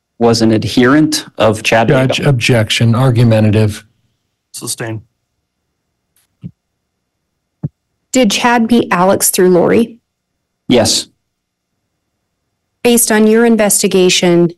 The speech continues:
Speaker 4: review of messages, and other things,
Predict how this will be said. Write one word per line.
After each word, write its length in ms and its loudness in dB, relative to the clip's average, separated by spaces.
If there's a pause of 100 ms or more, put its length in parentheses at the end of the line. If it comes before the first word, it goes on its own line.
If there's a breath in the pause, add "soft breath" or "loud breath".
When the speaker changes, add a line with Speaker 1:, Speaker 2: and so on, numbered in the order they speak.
(220)
Speaker 4:
review 320 2
of 120 0
messages, 800 0 (120)
and 160 0
other 260 0
things, 540 0